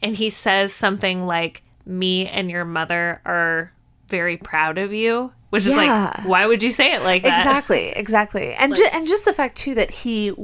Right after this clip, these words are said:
Speaker 2: he goes to the trouble. And yes, like, we're talking about a man of faith, a man who is renewed in his sense of service to his community, but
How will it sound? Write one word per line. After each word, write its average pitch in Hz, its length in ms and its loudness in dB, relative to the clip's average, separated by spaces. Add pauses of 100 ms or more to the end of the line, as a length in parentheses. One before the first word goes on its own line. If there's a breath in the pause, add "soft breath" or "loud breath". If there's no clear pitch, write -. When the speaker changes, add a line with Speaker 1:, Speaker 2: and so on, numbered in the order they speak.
(140)
Speaker 2:
he 226 240 -6
goes 214 500 4
to 233 120 -4
the 190 120 0
trouble. 170 580 0 (600 loud breath)
And 208 240 -6
yes, - 420 -8
like, 175 220 -6
we're 202 60 2
talking 208 380 0
about 170 540 4 (300)
a 208 60 2
man 190 260 2
of 180 100 0
faith, 175 480 0
a 185 80 -4
man 185 320 0
who 185 240 0
is 175 320 -2 (300 loud breath)
renewed 208 400 4
in 185 140 2
his 190 220 -2
sense 185 280 -2
of 185 100 -2
service 165 400 0
to 190 80 -4
his 180 180 -6
community, 165 880 -6
but 190 380 2